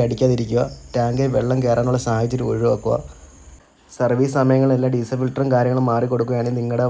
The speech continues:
വാഹനത്തിൻ്റെ പമ്പിനും ഇഞ്ചക്ടറിനും എഞ്ചിനും നല്ല ലൈഫ് കിട്ടും. അപ്പം ഫ്രണ്ട്സ്, ഇന്നത്തെ വീഡിയോ ഇത്രയേ ഉള്ളൂ. അപ്പോൾ ഈ വീഡിയോ ഇഷ്ടപ്പെട്ട് കഴിഞ്ഞാൽ ഒന്ന് ലൈക്ക് ചെയ്യുക. അപ്പം നമ്മുടെ ചാനൽ ആദ്യമായിട്ട് കാണുന്നവർ ഈ ചാനൽ ഒന്ന് സബ്സ്ക്രൈബ് ചെയ്ത് സപ്പോർട്ട് ചെയ്യുക.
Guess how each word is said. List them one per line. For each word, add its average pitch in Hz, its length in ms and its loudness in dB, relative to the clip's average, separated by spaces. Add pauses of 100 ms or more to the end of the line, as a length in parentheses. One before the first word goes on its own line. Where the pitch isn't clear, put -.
വാഹനത്തിൻ്റെ 117 500 0
പമ്പിനും 117 380 0
ഇഞ്ചക്ടറിനും 120 440 -2 (100)
എഞ്ചിനും 127 340 -2 (600)
നല്ല 117 220 4 (100)
ലൈഫ് 117 300 2
കിട്ടും. 117 240 -4 (720)
അപ്പം 104 240 -8 (100)
ഫ്രണ്ട്സ്, 113 280 -2
ഇന്നത്തെ 113 300 -2
വീഡിയോ 120 220 0
ഇത്രയേ 123 240 2
ഉള്ളൂ. 117 160 -2 (360)
അപ്പോൾ 101 140 -6 (100)
ഈ 104 40 -2 (100)
വീഡിയോ 101 240 -4
ഇഷ്ടപ്പെട്ട് 107 320 -4
കഴിഞ്ഞാൽ 107 220 -4
ഒന്ന് 110 200 -2
ലൈക്ക് 104 220 -4
ചെയ്യുക. 113 240 -2 (560)
അപ്പം 98 260 -8
നമ്മുടെ 101 260 -6
ചാനൽ 104 280 0
ആദ്യമായിട്ട് 107 340 -2
കാണുന്നവർ 107 380 -2
ഈ 107 100 -8
ചാനൽ 104 240 -2
ഒന്ന് 107 180 -6
സബ്സ്ക്രൈബ് 107 360 -4
ചെയ്ത് 107 180 -4
സപ്പോർട്ട് 107 320 -6
ചെയ്യുക. 107 240 -2